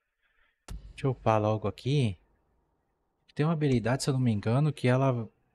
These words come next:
pega os inimigos também. Ok, ok, ok, ok, ok.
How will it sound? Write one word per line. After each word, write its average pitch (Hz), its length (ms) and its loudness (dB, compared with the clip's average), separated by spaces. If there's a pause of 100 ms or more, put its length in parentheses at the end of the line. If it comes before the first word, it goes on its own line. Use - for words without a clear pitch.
(300)
pega 127 220 2
os 135 100 0
inimigos 139 400 2
também. 127 460 -2 (1300)
Ok, 117 400 -6
ok, 110 240 -6
ok, 139 320 -6
ok, 113 260 -6
ok. 143 720 -4